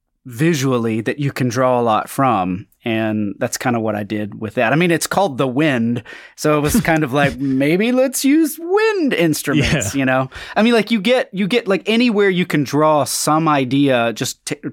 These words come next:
Speaker 1: touching it back to your, your question about starting points, anything that can help define some kind of a direction or, you know, you wanna set your own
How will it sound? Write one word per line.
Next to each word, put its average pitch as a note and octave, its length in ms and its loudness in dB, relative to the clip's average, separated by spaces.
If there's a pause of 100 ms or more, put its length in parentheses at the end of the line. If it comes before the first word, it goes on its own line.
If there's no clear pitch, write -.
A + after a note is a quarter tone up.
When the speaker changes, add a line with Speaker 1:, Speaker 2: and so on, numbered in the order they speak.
Speaker 1:
touching D3 280 0
it A#2+ 100 -2
back C3+ 240 0
to - 80 -8
your, B2 320 0
your B2+ 180 -8
question C3+ 280 -2
about A#2 160 -2
starting B2 420 0
points, F#2+ 440 -10 (480)
anything E3 580 2
that A#2+ 140 -4
can B2+ 120 -2
help C3 440 -2 (100)
define A#2 720 -2
some C3 300 0
kind C3 240 0
of G#2+ 120 -6
a G#2+ 100 -6
direction G#2+ 720 -2
or, A2+ 500 -4 (800)
you - 240 -6
know, C#3 80 4
you C3+ 160 2
wanna C#3+ 140 2
set - 340 -2
your C3 240 0
own C3+ 560 0